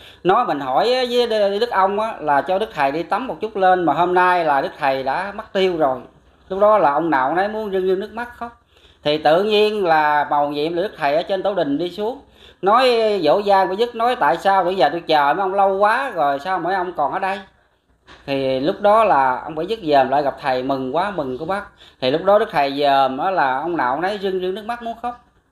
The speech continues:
Đức Thầy mới dụng một cái ý nữa. Đức Thầy nói á: "Hiện giờ đó,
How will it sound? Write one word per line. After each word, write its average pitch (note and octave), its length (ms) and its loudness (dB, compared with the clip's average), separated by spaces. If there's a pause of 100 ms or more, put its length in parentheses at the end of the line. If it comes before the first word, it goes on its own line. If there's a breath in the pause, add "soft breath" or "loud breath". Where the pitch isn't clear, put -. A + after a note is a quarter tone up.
Đức G#3+ 140 -8
Thầy C#3 200 0
mới E3 160 -6
dụng C3+ 200 -6
một C#3 160 -6
cái F#3+ 80 -8
ý A3 160 -6
nữa. D#3 240 -12 (600 soft breath)
Đức D#3+ 140 0
Thầy D3+ 180 0
nói G3+ 260 -2
á: B3+ 280 -4 (880)
"Hiện D#3+ 280 0
giờ D#3+ 300 4
đó, G3 280 -2